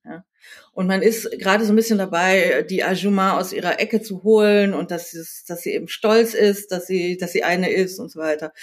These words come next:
Und ich finde das eigentlich gar nicht so ein schlechtes Bild, dass man eben sagt, natürlich verändert sich was im Frausein, aber ich bleib Frau.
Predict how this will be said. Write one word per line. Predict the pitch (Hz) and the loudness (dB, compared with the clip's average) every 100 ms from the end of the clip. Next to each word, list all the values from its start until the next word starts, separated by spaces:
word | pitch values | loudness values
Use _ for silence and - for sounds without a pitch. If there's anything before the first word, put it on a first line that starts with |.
| - - - | -14 -16 -12
Und | 185 | -8
ich | 170 - | -6 0
finde | 254 | 2
das | 220 208 | 4 2
eigentlich | - 208 208 - | 4 2 2 2
gar | 208 | 4
nicht | 214 208 | 4 2
so | 190 | -2
ein | |
schlechtes | 185 196 196 190 185 | -2 -2 -2 -6 -10
Bild, | 262 262 - | 0 0 0
dass | 170 | -6
man | 190 190 | -4 0
eben | 196 190 | 0 0
sagt, | 196 - _ _ _ - | -2 -4 _ _ _ -10
natürlich | 196 294 285 - - - - _ _ - | -2 4 4 2 -6 -20 -20 _ _ -2
verändert | 220 - 247 277 208 - | 0 4 4 6 2 0
sich | 165 160 | -6 -4
was | 170 160 - - _ _ - | -2 -2 -4 -18 _ _ -8
im | 175 | -6
Frausein, | - 247 247 165 | 0 2 4 2
aber | - 160 190 | 0 -2 -2
ich | 214 | -2
bleib | - 156 151 | 0 -2 -2
Frau. | - 226 202 - | -8 -4 -4 -4